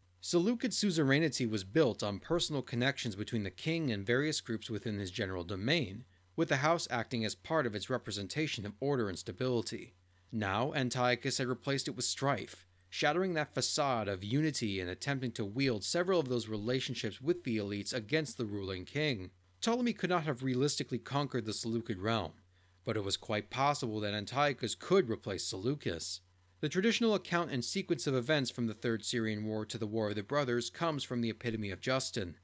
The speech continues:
the most complete of the writings relating to this period. But some scholars have challenged Justin's claims and argue that Antiochus's betrayal took place as early as two forty-six, simultaneously with the Third Syrian War. For the sake of brevity, I'm going to go with the standard recounting, but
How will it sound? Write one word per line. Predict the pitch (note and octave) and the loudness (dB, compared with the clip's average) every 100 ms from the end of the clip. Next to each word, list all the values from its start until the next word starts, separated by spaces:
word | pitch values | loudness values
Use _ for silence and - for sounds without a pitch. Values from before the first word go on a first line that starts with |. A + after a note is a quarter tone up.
| - | -2
the | D3+ | 4
most | D#3 C3+ | 4 4
complete | D3 B2 C#3+ B2+ | -2 0 0 0
of | |
the | B2 | -2
writings | A2+ A2+ A2 G#2 | 0 0 0 -4
relating | A2+ A2+ A2 G#2 | -2 0 0 -2
to | G2 | -4
this | F#2 - | -8 -6
period. | B2+ D3 B2+ F#2 E2 _ _ - | 0 2 2 2 -2 _ _ 2
But | E3 | 2
some | - G#3+ | 4 4
scholars | G3+ F3 D#3+ D3 | 4 4 4 4
have | C#3 - | 0 2
challenged | G3 G#3 E3 A2+ | 4 4 4 2
Justin's | C#3 A#2+ A#2 | 0 0 -4
claims | - A#2+ A2+ A#2+ | -4 -2 0 0
and | A#2+ | -4
argue | - B2+ B2+ | -2 -2 0
that | B2 A#2+ | 0 0
Antiochus's | A#2 C3 D3+ D#3+ D#3+ C#3+ B2+ | 0 0 2 2 0 -2 -2
betrayal | A#2 - F3+ F#3+ C#3+ | -6 -4 2 4 4
took | - D3 | 0 -6
place | - C#3 - | -2 -4 -2
as | A2+ - | -4 -4
early | E3 G3+ F3+ | -2 0 2
as | G#2+ - | 0 -2
two | - D3 | -4 -4
forty-six, | - A2 F#2+ - F3 - - - - | -2 -2 -2 0 0 0 -2 -10 -6
simultaneously | - D#3 D3 C3 E3 F#3 D3+ - | 0 2 2 0 0 0 0 -2
with | G#2+ A#2 | 0 -2
the | A2+ | -4
Third | - A2+ G2 | -4 -4 -2
Syrian | - A2 F#2+ E2+ G2 | -4 -4 -4 -6 0
War. | D3+ A2+ A2 - _ _ _ | 2 2 -2 -12 _ _ _
For | - | 0
the | F3 | 4
sake | E3 A3 A3 | 6 4 4
of | D#3+ | -2
brevity, | B2 B2+ A#2+ B2 B2 | 2 2 4 2 0
I'm | B2 B2 | 0 0
going | E3+ F3+ | 2 0
to | D#3 | -2
go | C3 B2 | 2 2
with | A#2+ A2 | 2 -2
the | G2+ | -4
standard | - B2 A2+ G2+ | 0 0 0 -2
recounting, | F#2+ - C3+ C#3+ C3 C#3 D3 B2+ | -4 -2 0 0 -2 -4 -4 -6
but | A2 E3+ | -2 -2